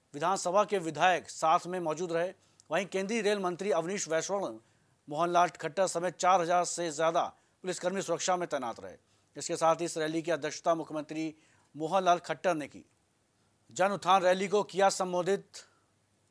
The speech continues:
इस खबर पर हमारे साथ हमारे संवाददाता मनोज जुड़े हैं।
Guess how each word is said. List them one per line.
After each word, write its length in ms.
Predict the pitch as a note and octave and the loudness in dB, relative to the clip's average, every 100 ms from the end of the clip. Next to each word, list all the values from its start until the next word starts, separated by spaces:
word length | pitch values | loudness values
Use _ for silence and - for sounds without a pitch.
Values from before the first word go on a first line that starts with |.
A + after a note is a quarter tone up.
| _ _ _ _ _ _ - | _ _ _ _ _ _ -10
इस 100 | D#3+ | -4
खबर 220 | F3+ G#3+ | 2 2
पर 120 | G#3 | 4
हमारे 240 | F3+ F#3 G3 | 4 6 6
साथ 280 | G3+ G3 F#3 | 8 8 8
हमारे 160 | F#3 | 4
संवाददाता 420 | F#3 F3+ F3 F#3 | 2 2 4 4
मनोज 280 | F3+ E3+ G3 | 2 2 -2
जुड़े 200 | E3+ F3+ | 0 0
हैं। 240 | F3 F3+ | 2 0